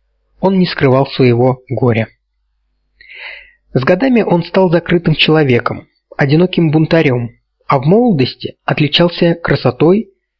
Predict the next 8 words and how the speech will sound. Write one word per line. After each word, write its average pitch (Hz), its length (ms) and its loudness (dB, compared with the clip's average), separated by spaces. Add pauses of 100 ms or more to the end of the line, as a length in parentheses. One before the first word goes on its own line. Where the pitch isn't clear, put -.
(560)
мужской 156 440 0
притягательной 127 840 0
силой 208 500 0 (300)
и 156 80 0
трагической 151 760 0
обречённостью, 139 1040 -2 (380)
которая 123 480 2
просвечивала 180 920 0